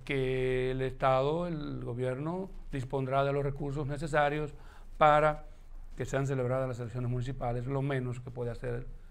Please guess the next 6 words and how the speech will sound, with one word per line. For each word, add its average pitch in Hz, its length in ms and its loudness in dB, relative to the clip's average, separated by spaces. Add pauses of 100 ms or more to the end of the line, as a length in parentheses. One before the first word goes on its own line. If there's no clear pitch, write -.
(400)
el, 123 260 -2
el 123 180 -6
gobierno 127 560 -2 (420)
es, 117 280 -6
es - 180 -6
eso 156 220 -6